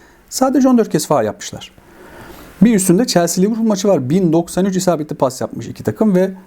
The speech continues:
on altı kez faul yapmışlar sadece. Bayern Münih Leipzig maçında ise sekiz yüz iki isabetli pasa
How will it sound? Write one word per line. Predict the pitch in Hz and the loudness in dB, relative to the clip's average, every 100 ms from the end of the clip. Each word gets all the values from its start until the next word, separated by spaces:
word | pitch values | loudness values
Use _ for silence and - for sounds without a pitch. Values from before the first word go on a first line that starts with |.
| _ _ | _ _
on | - 170 | 0 2
altı | 117 - | 0 -2
kez | 107 | -4
faul | - 107 | 0 -2
yapmışlar | 101 - - 101 | -2 -6 -6 -6
sadece. | - 110 113 117 - - - - - - - - - - - | -2 -4 -4 -10 -16 -20 -20 -20 -20 -20 -20 -20 -20 -20 -2
Bayern | - 131 151 | 2 4 4
Münih | 170 170 | 2 4
Leipzig | 147 151 - - | 2 2 -2 -2
maçında | 127 123 120 | -2 0 0
ise | 117 185 | 0 0
sekiz | 185 143 147 | 0 0 0
yüz | 135 | -2
iki | 147 165 | -2 0
isabetli | 147 120 - - | 2 0 -2 -6
pasa | 196 - 202 208 | -6 0 0 0